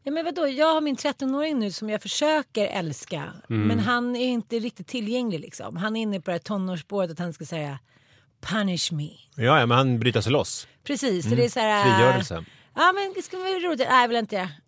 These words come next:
Speaker 3: Nej.
Speaker 1: Ja, man bara, "Okej, men nu har jag fått så här en inbjudan av granen, han älskar fotboll, att vi ska gå och se en match, alltså Maltas, det är Malta E M-kvalet, Sverige på tisdag." Han bara, "Jag får se om jag kan." Jag bara, "Men då skiter jag i det." "Nej, men okej då." Alltså, det
Speaker 2: Mm.
Speaker 1: spelar ingen roll
Speaker 3: Ja, jag
Speaker 1: vad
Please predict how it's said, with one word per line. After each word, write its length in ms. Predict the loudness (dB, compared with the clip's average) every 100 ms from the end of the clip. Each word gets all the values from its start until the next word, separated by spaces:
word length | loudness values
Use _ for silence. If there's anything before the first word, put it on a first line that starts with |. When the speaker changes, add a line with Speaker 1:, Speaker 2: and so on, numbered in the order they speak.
| _
Speaker 3:
Nej. 220 | -2 -2 -6 _
Speaker 1:
Ja, 80 | -10 -8
man 180 | -8 -6
bara, 200 | -4 -6 -10 -12
"Okej, 360 | -8 -2 -2 -2
men 220 | -2 -2
nu 220 | -2 -2
har 100 | 0
jag 100 | 0
fått 140 | 0 -4
så 120 | -2
här 180 | -2 -2
en 160 | -4 -4
inbjudan 360 | -2 -2 -2
av 80 | -4
granen, 760 | -6 -2 2 4 2 0 -2 -4
han 140 | -4
älskar 260 | -6 -8 -12
fotboll, 400 | -12 -6 -6 -6 -18 -12
att 120 | -10
vi 40 | -6
ska 100 | -4
gå 100 | -4
och 60 |
se 120 | -4 -2
en 140 | 0
match, 260 | 0 -2 -6
alltså 180 | -8 -4
Maltas, 1080 | -2 0 2 2 -2 _ _ 0 0 -2 -8
det 200 | -8 -6
är 40 | -2
Malta 580 | 0 0 -2 _ -2
E 200 | -2 -2
M-kvalet, 440 | -4 -4 -2 -4 -4
Sverige 320 | -2 0 -2
på 140 | -6
tisdag." 260 | -10 -10 -6
Han 140 | -6
bara, 100 | -6 -6
"Jag 120 | -6
får 80 | -6
se 200 | -4 -4
om 80 | -4
jag 100 | -6
kan." 200 | -6 -6
Jag 120 | -2
bara, 80 | -2
"Men 100 | -2
då 80 | 0
skiter 280 | 0 0
jag 80 | 0
i 20 |
det." 140 | 0 -4 -12 -6
"Nej, 100 | -2
men 40 | 2
okej 200 | 4 4
då." 160 | 4 0 -12 -16 -4
Alltså, 180 | 2 4 4 0
det 80 | 0
Speaker 2:
Mm. 220 | 4 4
Speaker 1:
spelar 180 | 4 2
ingen 380 | 2 0 0 4
roll 280 | 6 6 4
Speaker 3:
Ja, 80 | 2
jag 80 |
Speaker 1:
vad 20 | 2